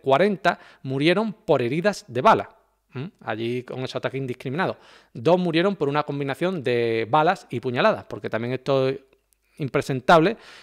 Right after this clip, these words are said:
eh, apuñalaron a los que pudieron, ¿no? Dos,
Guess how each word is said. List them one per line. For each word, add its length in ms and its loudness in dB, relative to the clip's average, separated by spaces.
eh, 580 -2
apuñalaron 680 0
a 140 0
los 120 0
que 120 -8
pudieron, 380 -2
¿no? 180 -6
Dos, 440 0